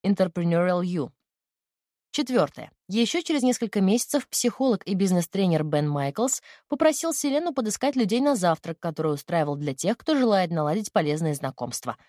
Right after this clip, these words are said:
Селена позвала меня. Пятое. Наконец, за тем завтраком я познакомилась с Кабиром Сигалом. Кабир будто отчасти происходил из эпохи Возрождения. Этот человек писал бестселлеры,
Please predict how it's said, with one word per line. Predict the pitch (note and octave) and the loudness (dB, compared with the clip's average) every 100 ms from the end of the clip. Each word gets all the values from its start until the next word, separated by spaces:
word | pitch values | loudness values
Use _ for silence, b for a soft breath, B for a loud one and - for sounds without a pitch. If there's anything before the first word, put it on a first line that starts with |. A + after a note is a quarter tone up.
| b _ | b _
Селена | - B3 G3 D3 F3 | -4 2 4 4 2
позвала | A#3 G#3+ G3 D#3+ | 0 2 2 2
меня. | G3+ D3+ A2 _ _ _ _ _ _ _ _ - | 2 2 -2 _ _ _ _ _ _ _ _ 0
Пятое. | D#4 E3+ C3 B2 _ _ | 0 0 -6 -10 _ _
Наконец, | G#3 A3 A3 G3 E3 A#3+ B3+ | 2 4 4 0 0 -2 0
за | C#4 | -2
тем | - G#3 | 0 0
завтраком | D3+ D#3 - C#4+ E4+ | 0 -2 -4 -2 0
я | A3 B3+ | 2 0
познакомилась | - C4+ A#3 A3+ B3 B3 B3 | 0 2 2 2 2 2 2
с | - | 0
Кабиром | B3+ G#3 F3 F3 | 0 0 0 0
Сигалом. | F#3+ A3 G3 B2 - _ b b | -2 0 0 0 -6 _ b b
Кабир | - C4+ A3+ G4 | 2 2 4 0
будто | B3+ E4 - C#4 | 0 -4 -4 -4
отчасти | A3+ - C#4 C#4+ - | -4 -2 -2 -2 -2
происходил | A#3+ A#3 A3+ - A3 A#3 | -2 0 0 0 -2 -2
из | B3 A3+ G#3 | -2 0 0
эпохи | - G#3+ - | 0 -2 0
Возрождения. | F#3+ F#3+ G#3 G3+ A#3 D3+ B2 - b b b | 0 2 2 2 -2 -2 -4 -10 b b b
Этот | G#3 A3 A#3 | 0 0 0
человек | - G3 F3+ A3 - | 0 2 2 0 -2
писал | G#3+ - F#3+ | -4 0 0
бестселлеры, | D#3+ D#3+ - C4+ B3 C#3 C3 | 0 -4 -2 0 2 2 -2